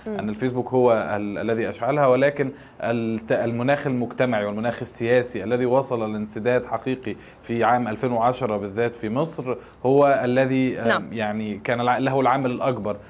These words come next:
Speaker 2: في، آه،
Speaker 1: طيب،
Speaker 2: اندلاع
Speaker 1: س-،
Speaker 2: هذه
Speaker 1: سيد
Speaker 2: الثورة.
Speaker 1: شادي، آه، أرجو أن
Speaker 2: وأعتقد
Speaker 1: تبقى
Speaker 2: أن،
Speaker 1: معنا.
Speaker 2: أنها
Speaker 1: س-، سنناقش المزيد حول هذا الموضوع، ولكن بعد أن نستعرض جانبا آخر من جوانب ال-،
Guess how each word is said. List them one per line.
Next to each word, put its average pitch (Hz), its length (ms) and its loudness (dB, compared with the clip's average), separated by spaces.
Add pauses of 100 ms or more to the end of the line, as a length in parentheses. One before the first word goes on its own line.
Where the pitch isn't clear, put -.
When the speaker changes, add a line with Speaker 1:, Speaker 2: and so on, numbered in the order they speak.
(180)
Speaker 2:
في، 110 340 -2
آه، 98 220 -2
Speaker 1:
طيب، 110 220 2
Speaker 2:
اندلاع 117 260 4
Speaker 1:
س-، 240 40 4
Speaker 2:
هذه - 160 2
Speaker 1:
سيد 370 180 4
Speaker 2:
الثورة. - 40 2
Speaker 1:
شادي، 330 300 4
آه، - 80 4
أرجو 285 280 6
أن 339 60 4
Speaker 2:
وأعتقد 262 260 4
Speaker 1:
تبقى 285 100 4
Speaker 2:
أن، 254 60 4
Speaker 1:
معنا. 202 280 2
Speaker 2:
أنها 143 400 2
Speaker 1:
س-، - 100 4
سنناقش 277 560 4
المزيد 220 520 2
حول 208 220 2
هذا 208 300 4
الموضوع، 202 380 2
ولكن 214 360 2
بعد 208 160 2
أن 202 120 2
نستعرض 233 320 2
جانبا 226 460 4
آخر 226 200 -2
من 202 100 0
جوانب 202 440 2
ال-، 196 260 2